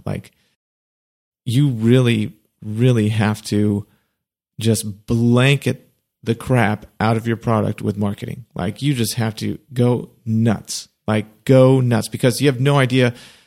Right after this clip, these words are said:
uh, how someone's gonna approach your product. And you literally have to just sit there and, you remember the Micro Machines commercial guy who just said, "Ba, ba, ba, ba, ba, ba," talks super fast?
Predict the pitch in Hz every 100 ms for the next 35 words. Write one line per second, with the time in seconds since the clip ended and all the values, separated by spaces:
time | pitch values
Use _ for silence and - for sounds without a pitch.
0 | _ _ 107 107 98 117 135 - 127 113
1 | 113 107 131 127 123 101 107 - - -
2 | - 110 120 127 120 - 123 165 190 185
3 | 135 135 131 - 113 117 - 131 123 113
4 | 113 120 _ _ 131 151 170 131 147 156
5 | 135 160 151 135 - - 131 135 139 139
6 | 143 120 143 127 135 135 131 131 127 123
7 | 135 127 143 131 - 135 156 -